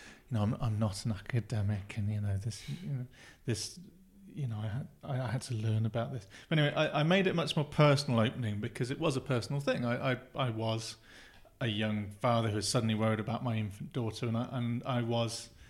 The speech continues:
like everyone in the public, ignorant of this huge public health issue. And so my, my, my story was that I, I wanted to learn this.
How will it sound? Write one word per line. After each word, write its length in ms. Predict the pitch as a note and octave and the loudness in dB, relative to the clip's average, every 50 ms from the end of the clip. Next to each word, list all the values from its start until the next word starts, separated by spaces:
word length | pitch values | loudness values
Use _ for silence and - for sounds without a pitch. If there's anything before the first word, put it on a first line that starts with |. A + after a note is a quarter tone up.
| - - - - - - - - - - - - - - - - - | -20 -20 -20 -20 -20 -18 -18 -18 -14 -12 -14 -14 -14 -16 -20 -16 -4
like 340 | - D3+ C#3 D#3 D#3 C#3 - | 2 6 8 8 8 8 8
everyone 720 | D3 E3 F3 F3+ E3 C3 G#2+ G2 G2 G2+ G#2+ A#2 C#3+ - - - - - - _ _ _ - - | 8 8 10 8 6 6 6 4 2 2 0 0 -2 -4 -6 -12 -18 -20 -20 _ _ _ -20 -18
in 220 | - G#2+ C#3 B2+ A#2+ | -6 -2 2 2 2
the 80 | A#2 | 2
public, 580 | - - - C#3+ C#3 - A2 A2+ A2+ - - - - | 2 2 2 2 2 2 0 -2 -4 -6 -10 -2 0
ignorant 800 | C#3+ C#3+ D3 F3 F#3 F#3+ F3+ C3+ A#2 G#2 G2+ A2 - - - - - - | 0 2 4 4 4 4 4 4 4 2 0 -2 -4 -8 -10 -12 -8 -4
of 180 | D3 B2+ A2+ A#2+ | -4 -4 -2 -2
this 180 | C3 A#2 - | -2 -2 -2
huge 480 | - - - - F3+ F3 F3 D#3+ C3+ - | -6 -8 -6 -2 0 2 2 2 0 0
public 300 | - D3 A#2+ B2+ C#3 C#3 | -2 -2 -2 -2 -4 -2
health 280 | - D#3 D#3+ D#3+ - B2 | -2 0 0 0 -2 -4
issue. 380 | - - - - - - - - - _ - - - - _ _ _ | -6 -6 -8 -8 -10 -10 -12 -16 -18 _ -20 -20 -20 -20 _ _ _
And 120 | - C3+ C3+ | 0 0 4
so 120 | - E3+ | 4 4
my, 220 | D#3 E3 E3 D#3 - | 6 6 6 4 4
my, 400 | D3 D3+ E3 F#3+ G#3+ G#3 D#3+ A2+ A2+ B2+ - | 4 6 6 6 6 6 4 2 0 -6 -4
my 380 | - C#3 C#3 D#3 F3 G3 G3+ F3+ | -2 2 2 4 4 4 4 2
story 680 | - - - - B2 G#2 G2+ F#2+ G2 A2 B2+ C#3 - | 2 -2 -2 -2 0 0 2 2 0 0 -2 -2 -2
was 440 | C3+ C3 C3 C3 A#2+ - - - - - - - - G3 E3+ | 0 0 2 2 0 0 -4 -6 -8 -12 -18 -18 -16 -8 -2
that 180 | D#3+ C#3 B2 - - - - - - - - - - | 0 0 0 0 -4 -10 -16 -14 -14 -14 -16 -10 -4
I, 240 | C#3+ C#3+ C#3+ C#3+ D3 | -2 0 2 2 2
I 240 | C#3+ D3 C#3 D3 D3 | 4 6 6 6 6
wanted 420 | C#3+ C#3+ C#3+ C#3+ C3+ A#2+ A2+ - | 8 8 8 6 6 4 2 -2
to 100 | - C3 | -2 -2
learn 300 | A2 G#2+ G#2+ G2+ G2 G2 | 0 0 0 2 2 0
this. 340 | G2+ G2 G2 - - - - | 0 -2 -4 -6 -12 -16 -18